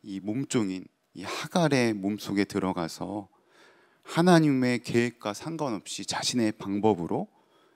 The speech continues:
이스마엘을 얻는 장면이 나옵니다. 이 계획이 하나님의 계획이었나요? 아니었습니다.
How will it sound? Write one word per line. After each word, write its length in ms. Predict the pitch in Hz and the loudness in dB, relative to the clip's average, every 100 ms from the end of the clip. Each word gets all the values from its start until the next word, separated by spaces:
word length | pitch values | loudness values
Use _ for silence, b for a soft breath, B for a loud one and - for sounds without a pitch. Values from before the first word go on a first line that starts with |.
| _ _ - | _ _ -14
이스마엘을 760 | 98 - 123 104 87 87 101 - _ | -12 -6 -2 -2 -2 -8 -12 -14 _
얻는 360 | 90 95 104 101 | -12 -6 -4 -4
장면이 440 | 95 90 92 92 | -8 -12 -12 -12
나옵니다. 580 | 85 - 95 110 - - _ _ _ _ _ _ _ | -12 -16 -20 -20 -20 -20 _ _ _ _ _ _ _
이 180 | 143 175 | -2 2
계획이 280 | 160 151 151 | 8 8 10
하나님의 460 | 175 226 226 208 | 8 8 6 4
계획이었나요? 760 | 165 123 123 131 113 104 104 151 _ _ _ _ _ | 4 6 4 2 -6 -8 -14 -18 _ _ _ _ _
아니었습니다. 840 | - 104 123 127 - - - - | 0 6 6 6 -2 -8 -8 -12